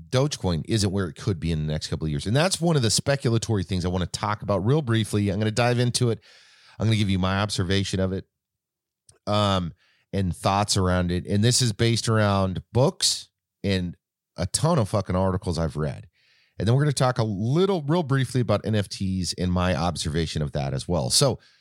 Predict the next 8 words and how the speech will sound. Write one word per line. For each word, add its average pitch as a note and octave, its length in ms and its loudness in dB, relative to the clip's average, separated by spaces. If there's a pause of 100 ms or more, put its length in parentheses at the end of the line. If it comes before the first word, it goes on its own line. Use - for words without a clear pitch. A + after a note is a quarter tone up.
(520)
as F3+ 380 2
you F#3+ 140 4
know, F2+ 540 0 (800)
cryptocurrency C3+ 680 0
is F#2+ 100 2
essentially F#2 600 0 (500)
digital B2 420 2
currency. C#2+ 760 -4